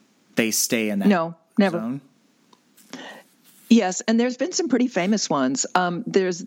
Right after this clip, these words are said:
Speaker 2: the fellow that invented a car, and it starts with an L, but the name is not coming to me right now, but you might know of it. There are some, some quite famous, uh,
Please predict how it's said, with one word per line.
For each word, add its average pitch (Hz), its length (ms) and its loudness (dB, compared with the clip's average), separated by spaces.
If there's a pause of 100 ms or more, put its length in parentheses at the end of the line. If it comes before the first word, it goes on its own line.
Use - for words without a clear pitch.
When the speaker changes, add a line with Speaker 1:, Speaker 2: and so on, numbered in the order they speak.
Speaker 2:
the 170 140 2
fellow 247 440 2
that 208 140 0
invented 185 380 2
a - 20 -4
car, 156 520 0
and 135 60 -2
it - 60 -8
starts - 240 0
with 208 140 0
an 214 180 2
L, 123 400 0
but 185 140 -10
the 160 80 -2
name 160 200 0
is - 120 -4
not 156 180 -2
coming 151 300 0
to - 80 0
me 101 140 2
right 95 200 0
now, 76 380 0 (580)
but - 120 4
you 185 160 2
might 160 220 0
know 131 240 2
of 123 100 0
it. 123 140 0 (300)
There 196 220 4
are 202 60 -2
some, 180 320 -2
some 170 260 0
quite 254 340 0
famous, 202 720 -2 (320)
uh, 151 340 -4